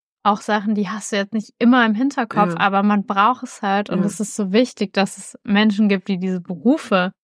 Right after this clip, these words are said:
Speaker 1: erlernen.
Speaker 2: Ja, ja. Also da große Werbung jetzt auch einfach mal, wenn
Speaker 1: Fürs
Speaker 2: du
Speaker 1: Handwerk. <laughs>
Speaker 2: gerade vor der Wahl stehst, was du gerne beruflich anfangen möchtest,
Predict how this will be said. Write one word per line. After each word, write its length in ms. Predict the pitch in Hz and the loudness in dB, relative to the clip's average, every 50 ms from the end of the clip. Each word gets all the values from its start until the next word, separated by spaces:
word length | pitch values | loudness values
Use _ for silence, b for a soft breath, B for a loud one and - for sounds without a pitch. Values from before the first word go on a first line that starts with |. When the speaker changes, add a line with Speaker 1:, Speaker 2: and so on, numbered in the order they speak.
| _ _ _ | _ _ _
Speaker 1:
erlernen. 800 | 214 208 202 190 190 185 180 175 175 175 175 180 180 180 185 180 | -2 -2 0 0 0 0 0 0 0 -2 -2 -4 -6 -6 -6 -4
Speaker 2:
Ja, 280 | 180 180 170 - - - _ _ _ - | -4 -4 -4 -6 -10 -14 _ _ _ -10
ja. 220 | 175 170 165 - - _ _ _ _ _ _ | -10 -8 -8 -10 -14 _ _ _ _ _ _
Also 260 | - 160 156 - 160 | -8 -8 -6 -6 -6
da 260 | 151 - 151 147 156 151 | -6 -4 -4 -4 -4 -6
große 440 | - - - 170 180 165 185 165 | -6 -4 -2 -2 0 0 0 2
Werbung 420 | 160 147 147 170 190 220 247 247 233 | 2 4 4 2 2 2 0 0 0
jetzt 200 | 185 151 135 - | 0 -2 -2 -4
auch 160 | - 113 143 | -6 -6 -6
einfach 360 | - 76 139 147 - 143 147 160 | -6 -8 -8 -10 -10 -12 -12 -8
mal, 340 | 160 135 147 160 170 165 | -6 -6 -4 -4 -4 -2
wenn 220 | 170 165 160 165 156 | -2 -2 -2 -2 -2
Speaker 1:
Fürs 220 | 151 196 208 220 | 0 0 2 2
Speaker 2:
du 60 | 240 247 | 2 2
Speaker 1:
Handwerk. 480 | 226 247 226 - 196 180 180 247 - | 2 0 -2 -4 -4 -4 -4 -2 0
<laughs> 0 | |
Speaker 2:
gerade 580 | - - 240 392 - - - 214 202 220 214 208 | 2 4 4 4 4 4 2 2 2 0 -2 -2
vor 340 | - - 190 175 160 165 175 | -2 0 0 2 2 4 4
der 220 | 180 170 170 160 | 4 2 2 2
Wahl 320 | 175 151 151 160 170 196 196 | 2 2 4 4 4 2 0
stehst, 400 | - - 196 185 180 175 - - | 0 2 2 2 2 2 0 0
was 200 | 175 185 165 - | 0 0 0 0
du 140 | - 175 165 | -2 -2 0
gerne 300 | 165 160 165 175 170 170 | 2 0 0 0 0 -2
beruflich 640 | 170 180 160 - 165 165 170 - - 170 160 160 170 - | -2 -2 -4 -2 -4 -4 -6 -4 -2 -2 -2 -2 -2 -2
anfangen 500 | 135 165 190 - - 180 175 185 180 175 | -2 -2 -2 -2 -2 -2 0 0 0 2
möchtest, 580 | 175 170 170 - - - 175 170 165 - - | 2 2 0 0 -2 -2 0 0 0 -2 -8